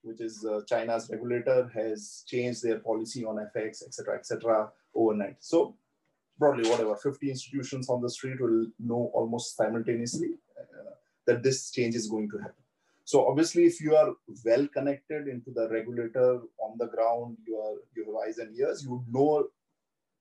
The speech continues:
before this change is coming that this might come. Not the exact timing, but this might come,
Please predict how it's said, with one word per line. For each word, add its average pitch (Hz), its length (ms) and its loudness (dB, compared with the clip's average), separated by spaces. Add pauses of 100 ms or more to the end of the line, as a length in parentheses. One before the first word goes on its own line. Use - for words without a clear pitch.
(600)
before 170 340 4
this 147 220 -6
change 139 180 0
is 143 100 -4
coming 165 220 -4
that 139 160 0
this 143 240 -4
might 117 320 2
come. - 140 -14 (300)
Not 117 180 0
the 123 60 2
exact 127 320 -6
timing, 285 280 -4
but 135 160 -2
this 117 220 -8
might 107 220 -6
come, - 120 -16